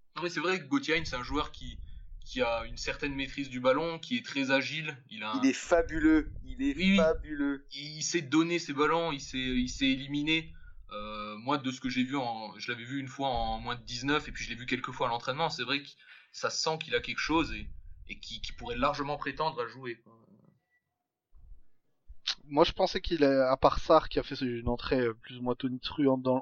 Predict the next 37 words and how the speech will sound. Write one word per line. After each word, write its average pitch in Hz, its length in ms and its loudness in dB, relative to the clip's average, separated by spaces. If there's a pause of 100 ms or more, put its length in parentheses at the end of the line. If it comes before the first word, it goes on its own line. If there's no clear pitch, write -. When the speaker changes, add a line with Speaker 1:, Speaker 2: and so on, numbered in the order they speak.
(100)
Speaker 3:
onze, 147 180 6
alors 127 180 8
qu'on 131 100 0
l'attendait 127 360 2
peut-être - 240 -4 (120)
pas 180 100 8
si - 220 -6
tôt, 180 240 10 (960)
euh, 117 800 2
je - 120 -10
pensais 143 300 4
que - 160 6
les 131 220 12
jeunes, 147 280 12
là, 123 120 8
que - 80 -10
ce - 100 -4
soit 120 480 10
Gauthier 123 480 8
un 139 40 -2
un, 139 640 6
euh, 117 360 8
Chris - 160 12
Phillips, 135 560 6
Alexis 127 320 8
Larrière, 131 260 8
on 135 80 6
les 123 100 10
verrait 131 260 10
pas 135 160 12
avant 139 180 10
la 131 80 6
Coupe - 180 -18
de 139 60 8
la 139 80 12
Ligue, 127 200 4
quoi. 131 180 -4